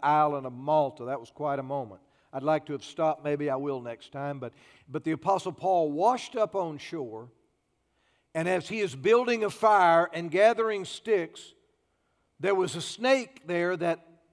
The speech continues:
reached out and bit him. It was a deadly snake, a poisonous snake. And the islanders moved back and said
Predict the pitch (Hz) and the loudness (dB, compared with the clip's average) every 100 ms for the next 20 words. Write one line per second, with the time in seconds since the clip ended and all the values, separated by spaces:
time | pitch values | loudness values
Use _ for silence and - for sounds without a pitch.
0 | _ _ _ _ _ _ _ _ _ _ | _ _ _ _ _ _ _ _ _ _
1 | _ _ _ 131 185 240 - 226 214 220 | _ _ _ -6 -4 -4 0 2 6 6
2 | 196 151 127 - _ 143 123 262 196 110 | 4 -4 -12 -20 _ -12 2 4 4 -2
3 | 90 _ _ _ _ _ _ _ _ _ | -14 _ _ _ _ _ _ _ _ _
4 | - 185 170 165 214 262 220 180 - 175 | -10 -6 -4 0 4 4 2 -2 -6 -6
5 | 147 - 147 - 262 254 151 175 - 170 | -6 -6 -10 -2 2 2 2 -12 -14 -10
6 | 160 104 _ _ _ _ _ _ _ 175 | -8 -10 _ _ _ _ _ _ _ -2
7 | 196 208 240 285 269 240 214 160 233 254 | 4 8 8 8 4 -4 -6 -4 -2 -2
8 | 190 196 247 214 180 - 208 156 | 6 8 8 4 -6 0 0 0